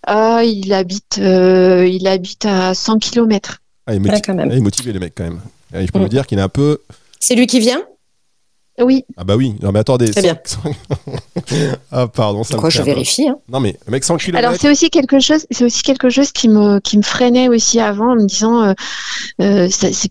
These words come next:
Speaker 1: c'est trop loin, euh, si jamais ça, ça marche, ça va être compliqué au quotidien. Et puis, euh,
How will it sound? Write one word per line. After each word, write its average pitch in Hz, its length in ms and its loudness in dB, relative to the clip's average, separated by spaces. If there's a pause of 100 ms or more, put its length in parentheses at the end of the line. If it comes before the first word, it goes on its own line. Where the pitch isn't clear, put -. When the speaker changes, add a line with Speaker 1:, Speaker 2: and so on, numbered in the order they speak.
Speaker 1:
c'est - 260 -4
trop 202 220 0
loin, 220 540 2
euh, 180 420 4
si - 200 -2
jamais 202 300 2
ça, 190 300 0
ça 190 260 0
marche, 208 360 0
ça 196 120 -2
va 185 80 2
être 180 80 -2
compliqué 202 520 0
au 190 40 2
quotidien. 202 680 0
Et 190 140 0
puis, - 240 0
euh, 170 240 2